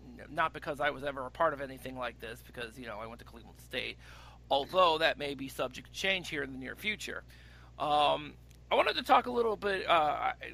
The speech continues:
th-, today we actually have, uh, we actually have, uh, a member of the Grizz Gang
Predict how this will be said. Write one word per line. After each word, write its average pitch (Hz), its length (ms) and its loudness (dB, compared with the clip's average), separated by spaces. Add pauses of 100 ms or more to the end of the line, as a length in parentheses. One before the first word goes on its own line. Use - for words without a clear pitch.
(120)
th-, - 120 -10 (160)
today 185 340 2
we 220 240 0
actually 185 360 0
have, 170 400 4 (520)
uh, 139 300 2
we 160 180 -2
actually 156 360 -4
have, 143 360 2 (560)
uh, 139 240 2
a 139 80 0
member 165 320 -2
of 143 100 -2
the 143 80 -12
Grizz 160 380 -2
Gang 156 480 -2